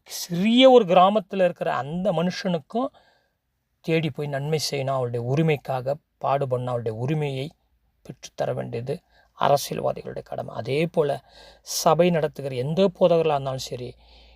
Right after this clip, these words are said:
எல்லா விசுவாசியும் ஒரே விசுவாசி தான், தேவனுடைய பிள்ளைகள் தான். எந்தவித பாகுபாடும் இல்லாதபடி, ஜாதி பாகுபாடு இல்லாதபடி, ஏற்றத்தாழ்வு இல்லாதபடி,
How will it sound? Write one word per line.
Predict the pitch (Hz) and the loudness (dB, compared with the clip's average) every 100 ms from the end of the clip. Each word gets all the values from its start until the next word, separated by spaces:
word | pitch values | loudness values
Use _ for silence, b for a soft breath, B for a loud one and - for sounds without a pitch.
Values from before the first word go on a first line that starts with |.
| b | b
எல்லா | - 131 147 170 170 202 | -2 0 4 8 10 8
விசுவாசியும் | 214 208 - 190 165 - 151 139 - _ _ | 6 0 -2 -2 -2 -6 -12 -14 -16 _ _
ஒரே | - 139 131 139 | -18 -8 -2 -2
விசுவாசி | 143 135 - 127 - 127 | -2 -6 -6 -6 -6 -12
தான், | 127 117 _ _ _ _ _ _ _ - | -14 -16 _ _ _ _ _ _ _ -2
தேவனுடைய | 143 139 127 120 | 0 2 0 0
பிள்ளைகள் | 127 131 123 | -2 -2 -4
தான். | 127 123 | -6 -10
எந்தவித | 135 127 165 180 185 180 - | -6 -2 2 2 4 2 2
பாகுபாடும் | 160 160 151 139 135 | -2 -2 -4 -4 -6
இல்லாதபடி, | 127 123 127 120 120 - _ _ | -8 -8 -10 -12 -16 -20 _ _
ஜாதி | - 147 147 175 185 | -6 2 4 4 2
பாகுபாடு | 156 151 139 135 127 | -2 -4 -4 -6 -6
இல்லாதபடி, | 127 131 127 127 123 - b b b - | -6 -6 -6 -10 -14 -16 b b b 2
ஏற்றத்தாழ்வு | 151 208 - 202 - 165 156 | 6 6 4 -4 0 -2 -2
இல்லாதபடி, | 143 143 135 127 120 | -6 -6 -6 -10 -14